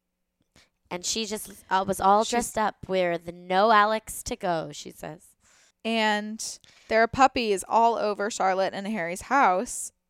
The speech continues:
Speaker 2: And they're cute as fuck.
Speaker 1: And they're doing ad-, adoption papers.
Speaker 2: And Charlotte has gone from, in a complete one eighty, from zero to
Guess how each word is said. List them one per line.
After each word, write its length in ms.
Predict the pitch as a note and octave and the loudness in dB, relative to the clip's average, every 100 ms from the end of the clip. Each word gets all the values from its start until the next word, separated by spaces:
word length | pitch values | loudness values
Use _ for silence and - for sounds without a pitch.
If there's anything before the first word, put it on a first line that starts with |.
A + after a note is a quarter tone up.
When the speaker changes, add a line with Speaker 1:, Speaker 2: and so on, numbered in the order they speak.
| - | -14
Speaker 2:
And 120 | G#3+ | -12
they're 120 | G3 | -12
cute 380 | - - B3 G#3+ | -12 -8 -6 -6
as 120 | G#3 | -8
fuck. 260 | - A3 G3 | -4 0 0
Speaker 1:
And 100 | F#3 | 0
they're 180 | F#3 - | -2 -4
doing 580 | - F3+ F3 E3+ E3 E3+ - _ _ _ | -8 -6 -4 -4 -6 -12 -20 _ _ _
ad-, 220 | F#3 F3+ - - | -4 -4 -6 -8
adoption 680 | E3+ - D#3+ D3 - C#3+ C3+ | -8 -2 -2 -2 -6 -12 -14
papers. 720 | D#3+ - - - - - - - | -16 -16 -18 -20 -20 -20 -20 -4
Speaker 2:
And 180 | A#3+ A#3+ | -2 2
Charlotte 380 | - A#3+ D4 D4 | 6 8 8 4
has 160 | C4 | 2
gone 280 | A3+ A3 A3+ | 2 2 2
from, 400 | - G#3+ G3 G3 - _ _ - | -2 -2 -2 -6 -16 _ _ -8
in 160 | A3 | -6
a 100 | G#3 | -6
complete 500 | G3+ A#3 - C4+ A#3 | -8 -10 -6 -6 -6
one 200 | - G#3 | -4 -4
eighty, 340 | F#3+ E3 E3 F#3+ | -4 -6 -8 -8
from 240 | - G3+ | -6 -8
zero 340 | G3+ G3 F3+ F3+ | -4 0 0 -2
to 420 | - F3+ F3 | -4 -6 -6